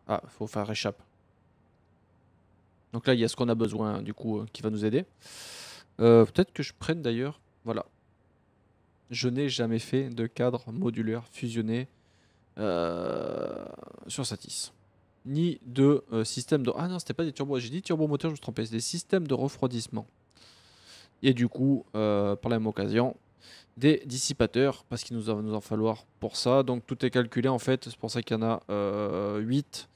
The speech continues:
parce qu'il va nous en falloir pour les turbomoteurs. Euh,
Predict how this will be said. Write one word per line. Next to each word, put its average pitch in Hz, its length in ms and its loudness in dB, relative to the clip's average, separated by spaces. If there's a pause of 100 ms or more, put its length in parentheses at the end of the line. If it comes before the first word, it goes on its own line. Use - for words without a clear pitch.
(540)
parce 117 140 -2
qu'il 113 80 -2
va 113 80 -2
nous 107 100 -6
en 107 60 -4
falloir 113 280 -4
pour 117 120 -4
les 110 100 0
turbomoteurs. 110 800 -2 (220)
Euh, 80 260 -6